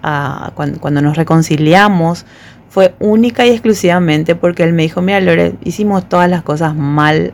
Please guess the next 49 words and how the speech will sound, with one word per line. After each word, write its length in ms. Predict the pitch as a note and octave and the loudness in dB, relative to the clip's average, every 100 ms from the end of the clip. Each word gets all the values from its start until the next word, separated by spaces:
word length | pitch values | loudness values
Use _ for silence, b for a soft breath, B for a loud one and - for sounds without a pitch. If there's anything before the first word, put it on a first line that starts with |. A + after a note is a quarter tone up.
| - | -4
evidentemente 800 | E3+ F3 F3+ G3 F#3+ F3 E3 - - | 0 2 2 0 0 -2 0 -4 -4
solos 500 | - A3+ A3+ A#3 G#3+ | -4 0 2 2 0
no 140 | F3 | 0
vamos 320 | D3 D3+ D#3 | 0 0 -2
a 40 | D3+ | -2
poder. 340 | D3+ B2+ - B B B B B B - | -6 -6 -10 B B B B B B 2
Ya 180 | F#3+ F#3 | 4 4
tratamos, 760 | E3+ C#3+ E3 F3 G#3 A3+ A3 | 2 2 2 2 0 -2 -2
ya 200 | F#3+ F3+ | 0 0
probamos, 760 | F3+ D#3 D3 D#3 F3 F#3 G3 F3 | 2 2 2 2 2 0 0 -2
¿verdad? 300 | D3+ D#3 - | -2 -2 -2
Y 120 | F3+ | 0
evidentemente 640 | F3 F3+ F#3+ A#3+ F#3+ G#3 | 0 0 0 -2 -2 0
no, 180 | G#3+ G3+ | 0 -2
no, 100 | - F#3 | -4 -2
no 240 | A3 A3+ A3+ | 2 2 2
pudimos. 560 | E3+ C3+ D3 D#3 - B B B B - | 0 0 -4 -12 -16 B B B B -2
Así 240 | F#3 G3 | 2 4
que 140 | A3 | 4
yo 180 | F#3+ A#3+ | 4 2
te, 200 | - C4 | 4 2
te, 420 | - _ A3+ F#3+ | 2 _ 0 0
te 260 | F#3 - F3+ | -2 -4 -6
pido, 800 | - - F#3+ F#3 D#3+ B2+ C#3 C3+ - - - - - - | -4 -2 2 4 4 2 -2 -8 -18 -20 -20 -20 -20 -12
vamos 560 | D#3 G3 A3 A#3+ B3+ - | 0 4 4 2 0 0
a 100 | F#3+ | -2
poner 340 | F#3+ D#3+ D3 | 0 0 0
las 120 | D#3+ | -2
cosas 400 | - C#3 D#3 D#3+ - - | -4 -6 -4 -6 -8 -6
en, 240 | D3+ D3 D3+ | -2 -2 -2
en 180 | D3+ - | -4 -2
orden, 420 | C3+ C#3 C#3+ C#3+ | -4 -2 -2 2
vamos 360 | F3 G#3+ A#3+ - | 2 2 0 0
a 60 | |
ponerle 420 | G#3 F#3 D#3+ E3 - | 0 2 2 2 2
a 140 | F3 | 2
Dios 280 | E3 F#3 G3+ | 2 2 2
en 100 | G3+ | 2
primer 300 | F#3+ F3 D#3+ | 0 2 2
lugar. 220 | E3 D3 | 4 2
Me 80 | D3 | 2
acuerdo 240 | C#3+ D#3 D#3 | 2 2 4
que 80 | |
me 100 | D#3+ | 2
dijo 200 | D3 D3+ C#3+ | 0 0 0
eso, 160 | D#3+ | 0
yo 160 | D3+ D3 | -2 -2
me 120 | D#3 | -2
quedé 300 | D#3 D3+ | 0 0